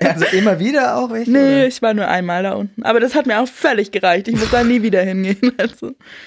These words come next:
Speaker 1: Krass, ja, aber ich, aber die werden da richtig gekühlt gelagert, ne? Aber
Speaker 2: Ja, auch
Speaker 1: wie,
Speaker 2: so
Speaker 1: wie
Speaker 2: wirklich
Speaker 1: lang
Speaker 2: in so
Speaker 1: denn?
Speaker 2: Schubladen. Ich, ich hab keine Ahnung.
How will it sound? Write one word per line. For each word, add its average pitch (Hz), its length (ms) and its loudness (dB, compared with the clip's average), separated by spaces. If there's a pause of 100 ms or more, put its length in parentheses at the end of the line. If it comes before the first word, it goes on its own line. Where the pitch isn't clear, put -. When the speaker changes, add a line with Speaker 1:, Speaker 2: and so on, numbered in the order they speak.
(420)
Speaker 1:
Krass, - 500 -8
ja, 113 160 -2
aber 120 300 -2
ich, - 300 -10
aber 117 240 2 (680)
die 127 260 -4
werden 160 140 4
da 180 80 4
richtig 170 320 -2
gekühlt 196 340 -2
gelagert, 127 640 -2
ne? 131 120 -2
Aber 127 140 2
Speaker 2:
Ja, 180 280 2
auch - 40 0
Speaker 1:
wie, 220 60 -2
Speaker 2:
so 247 80 -2
Speaker 1:
wie - 60 0
Speaker 2:
wirklich 285 80 0
Speaker 1:
lang 196 160 2
Speaker 2:
in 277 80 2
so - 60 4
Speaker 1:
denn? 190 80 0
Speaker 2:
Schubladen. 196 540 -4
Ich, 220 140 -2
ich 185 280 0
hab 175 60 -4
keine 196 180 -2
Ahnung. 190 280 -4